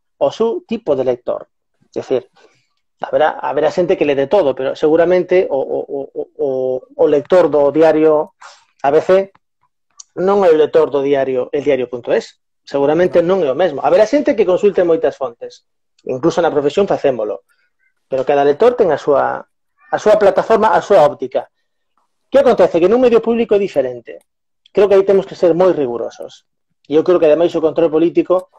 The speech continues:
debe facerse de outro xeito. Hai aí unha, hai unha campaña en marcha dos Vendres Negros, onde moitos compañeiros solicitan e solicitamos que haxa un consello de informativos,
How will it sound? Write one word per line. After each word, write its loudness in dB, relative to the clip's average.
debe 2
facerse -2
de 0
outro -8
xeito. -10
Hai 4
aí 6
unha, 0
hai 2
unha 0
campaña 0
en -4
marcha 0
dos 0
Vendres -2
Negros, -2
onde -6
moitos -2
compañeiros 0
solicitan -2
e -2
solicitamos -2
que -4
haxa -2
un -4
consello -2
de -2
informativos, -2